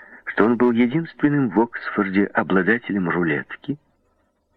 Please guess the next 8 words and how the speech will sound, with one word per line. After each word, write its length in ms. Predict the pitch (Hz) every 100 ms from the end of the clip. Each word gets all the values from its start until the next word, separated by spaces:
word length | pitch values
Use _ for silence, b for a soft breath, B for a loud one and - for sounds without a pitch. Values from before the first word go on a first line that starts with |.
| _ -
он 180 | 123 139
проматывал 600 | 139 147 165 - 147 143
свои 300 | - 127 120
будущие 480 | 107 120 110 - 107
доходы 480 | 92 - 131 147 - B B B B B B -
с 40 |
умопомрачительной 1040 | 120 117 - 107 98 92 - 110 - 120 110
быстротой. 640 | - - 85 80 107 117